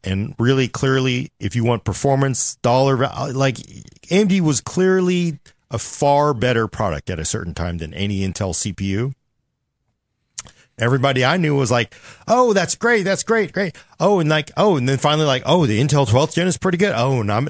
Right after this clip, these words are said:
they basically waited for Intel to at least make a, a comparable,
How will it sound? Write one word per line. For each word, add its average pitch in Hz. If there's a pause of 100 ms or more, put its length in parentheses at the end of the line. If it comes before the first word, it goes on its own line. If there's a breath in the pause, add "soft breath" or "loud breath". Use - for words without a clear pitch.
they 147
basically 170
waited 139
for 135
Intel 127
to 101
at 110
least 120
make 113
a, 87
a 110
comparable, 110